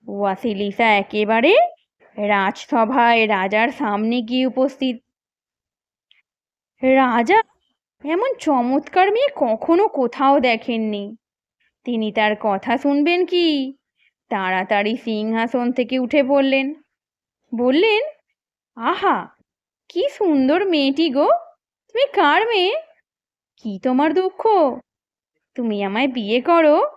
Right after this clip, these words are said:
আমার রাজ্যের রানী হয়ে থাকো, আমি তোমার সব দুঃখ দূর করব।" এমনি করে ওয়াসিলিসা রানী হলেন, আর সেই কাঠের পুতুল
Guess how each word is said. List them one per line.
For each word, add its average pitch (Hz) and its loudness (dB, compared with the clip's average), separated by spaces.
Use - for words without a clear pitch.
আমার 226 0
রাজ্যের 233 0
রানী 233 0
হয়ে 311 2
থাকো, 427 2
আমি 208 -6
তোমার 480 2
সব 262 2
দুঃখ 240 -2
দূর 208 -4
করব।" 202 -8
এমনি 220 -2
করে 226 2
ওয়াসিলিসা 254 2
রানী 254 2
হলেন, 262 0
আর 196 -12
সেই 226 -4
কাঠের 220 -6
পুতুল 277 0